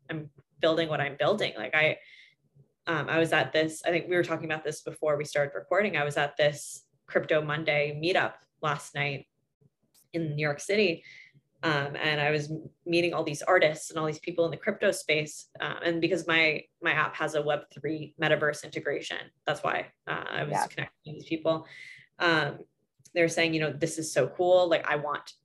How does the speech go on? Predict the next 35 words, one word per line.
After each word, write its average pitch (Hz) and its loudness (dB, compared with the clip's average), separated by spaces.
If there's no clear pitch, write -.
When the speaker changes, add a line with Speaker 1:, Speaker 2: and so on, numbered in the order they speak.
Speaker 1:
I 151 2
wanna 143 -4
use 185 2
this. 180 0
I'm 156 -4
so 151 -2
glad 143 -2
you're 143 -8
building 180 4
Speaker 2:
Amazing. 165 -4
Speaker 1:
this. - -16
Like, - -6
let 151 2
me 156 -2
know 151 0
when 147 -2
it's - -14
ready." 170 4
Um, 151 0
and 165 -4
it 185 0
was 180 -4
just - 0
so 202 6
exciting 175 4
to - -10
even, 220 0
you 196 4
know, 175 4
and 165 4
I 170 4
just 175 0
shared 156 0
high - -6
level 131 -4